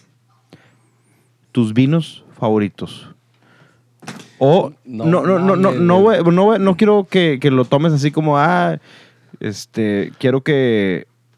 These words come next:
Speaker 1: que, no quiero que me digas marcas, ¿qué estilos son los,
Speaker 2: Ah.
Speaker 1: tus vinos favoritos para comer?" Con
Speaker 2: No,
Speaker 1: tu
Speaker 2: sí, sí, sí, creo que,
Speaker 1: una
Speaker 2: eh,
Speaker 1: para comer y otro para comer con tu comida, la comida que tú haces.
Speaker 2: Es muy buena pregunta.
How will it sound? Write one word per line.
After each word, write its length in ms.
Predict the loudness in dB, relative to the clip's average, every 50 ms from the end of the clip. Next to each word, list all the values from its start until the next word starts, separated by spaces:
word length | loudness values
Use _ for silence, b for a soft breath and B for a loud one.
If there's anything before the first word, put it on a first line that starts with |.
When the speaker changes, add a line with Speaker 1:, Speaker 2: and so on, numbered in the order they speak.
| _ _ _ _ _ _ _ -20 -20 -16 -10
Speaker 1:
que, 180 | -10 -10 -10 -8
no 260 | -6 -4 -4 -2 -2
quiero 160 | 0 -2 -2
que 80 | -2 -2
me 80 | -2 0
digas 140 | 0 0 0
marcas, 580 | 0 0 0 0 0 -2 -2 -4 -8 -10 -10
¿qué 220 | -10 _ -4 -4 -4
estilos 800 | -4 -4 -10 -12 -6 -4 -2 -2 0 0 -2 -2 -4 -8 -18 -20 -14
son 300 | -6 -4 -2 0 0 2
los, 120 | 2 0
Speaker 2:
Ah. 160 | 0 -2 -4 -2 0
Speaker 1:
tus 100 | 0 2
vinos 180 | 2 2 2 2
favoritos 360 | 2 2 2 0 -2 -6 -12 B B B B B _ _ -2
para 260 | 0 0 -2 -4 -6
comer?" 420 | -8 -6 -6 -4 -4 -4 -4 -6 -10 -16 _ _ b b b b b b b b b b b b b b b -2
Con 140 | 0 2 2
Speaker 2:
No, 80 | 2 2
Speaker 1:
tu 80 | 0
Speaker 2:
sí, 340 | 0 0 0 0 -2 -2 -4
sí, 180 | -4 -6 -8 -8
sí, 260 | -6 -6 -6 -6 -6 -6
creo 240 | -4 -4 -4 -4 -4
que, 240 | -4 -4 -4 -4 -2
Speaker 1:
una 160 | -2 0 0 0
Speaker 2:
eh, 20 |
Speaker 1:
para 160 | 0 -2 -2
comer 320 | 0 -2 -2 -2 -2 -4 -6 -12 -20 -20 -20 -20 _ -10
y 140 | -6 -4 -2
otro 180 | -2 -4 -6 -8
para 100 | -8 -6
comer 200 | -6 -6 -8 -8
con 160 | -8 -10 -10
tu 260 | -10 _ -8 -8 -6
comida, 420 | -6 -6 -6 -6 -6 -8 -10 -12 _ _ _ _ _ _ _ _ -10
la 120 | -10 -8
comida 180 | -6 -6 -6 -8
que 100 | -8 -10
tú 240 | -10 -8 -6 -6 -6
haces. 400 | -6 -8 -12 -18 -20 -20 -20 _ _ _ _ _ _
Speaker 2:
Es 180 | -16 -14 -14 -12
muy 300 | -12 -12 -12 -12 -12 -12
buena 320 | -12 -12 -14 -14 -14 -16
pregunta. 360 | -18 -20 -20 -20 -20 -20 _